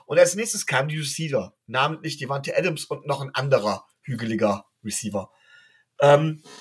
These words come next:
wurden mit Rekordverträgen ausgestattet. Und irgendwo muss das Geld ja auf der anderen Seite an Positionen dann wiederum eingespart werden. Und tatsächlich habe ich das Gefühl,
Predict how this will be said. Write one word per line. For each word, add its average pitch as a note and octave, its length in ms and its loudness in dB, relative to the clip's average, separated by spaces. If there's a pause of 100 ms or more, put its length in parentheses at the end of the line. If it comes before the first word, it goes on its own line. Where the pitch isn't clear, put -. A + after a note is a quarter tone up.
(220)
wurden G#3+ 420 0
mit - 400 -6
Rekordverträgen D3+ 800 -2
ausgestattet. D#3+ 720 -6 (440)
Und G3 200 -2
irgendwo D4 300 4
muss C#4 180 0
das B3+ 220 0
Geld A#3 240 -2
ja G#3+ 200 4
auf G3+ 120 -4
der G#3 100 -4
anderen A#3 200 -6
Seite G#3 360 -6
an F#3 120 -6
Positionen G3 500 -8
dann F#3+ 140 -6
wiederum F3+ 260 -8
eingespart D3+ 640 -4
werden. G2+ 320 -12 (500)
Und D3 180 -2
tatsächlich - 440 -2
habe A3 140 4
ich - 80 -8
das - 160 -6
Gefühl, C#3+ 400 -4